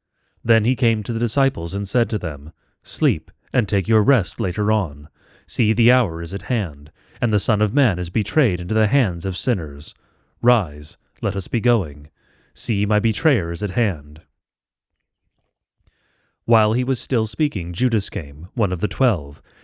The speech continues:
and with him a great crowd with swords and clubs, from the chief priests and the elders of the people.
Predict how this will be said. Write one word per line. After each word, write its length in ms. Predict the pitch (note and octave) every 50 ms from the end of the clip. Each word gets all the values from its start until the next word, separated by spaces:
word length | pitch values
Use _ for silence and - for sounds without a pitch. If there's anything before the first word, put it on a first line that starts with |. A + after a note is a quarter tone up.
| -
and 180 | - A#2 G#2+ G#2+
with 140 | D3 D3+ -
him 160 | G#2 E2+ F2
a 60 | G2
great 280 | F#2 A2 G#2+ G#2+ - -
crowd 320 | - E3 D3+ A#2+ F#2 F2+
with 120 | F#2+ G#2 -
swords 440 | - - E3+ C#3+ G2+ E2 F2 F2 G2+
and 120 | G2 G2
clubs, 560 | F2+ A2 C3+ B2 F#2 D#2 D2 - - - - -
from 140 | - C3 A2
the 80 | G#2+ A2
chief 340 | - - B2 A2 G2+ - -
priests 320 | - D#3 G#2+ E2+ - -
and 100 | A#2+ G#2+
the 120 | A2 A#2+
elders 360 | - C#3 C3+ - F2 E2 D#2 -
of 60 | F#2+
the 80 | G#2
people. 500 | F2+ - A#2 A2 - E2 D2 C#2+ C#2+ -